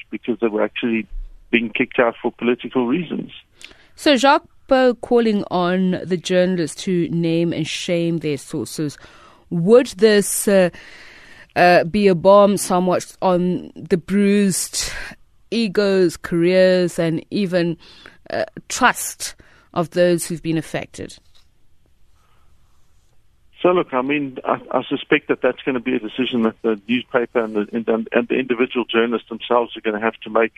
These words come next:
Speaker 1: about whether or not they choose to, uh, reveal and expose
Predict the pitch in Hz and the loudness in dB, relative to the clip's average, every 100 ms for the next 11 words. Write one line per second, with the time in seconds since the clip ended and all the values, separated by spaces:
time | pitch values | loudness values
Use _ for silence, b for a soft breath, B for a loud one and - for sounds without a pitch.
0 | - 104 - 107 107 104 104 104 110 98 | -6 -6 -4 -4 -2 -2 -2 -4 -6 -6
1 | - 113 107 - 120 110 101 b b b | -6 -4 -6 -4 -2 -2 -4 b b b
2 | b b _ 117 123 113 104 120 113 104 | b b _ -4 -2 -2 0 -2 0 -4
3 | 95 - - 117 110 | -6 -6 0 0 0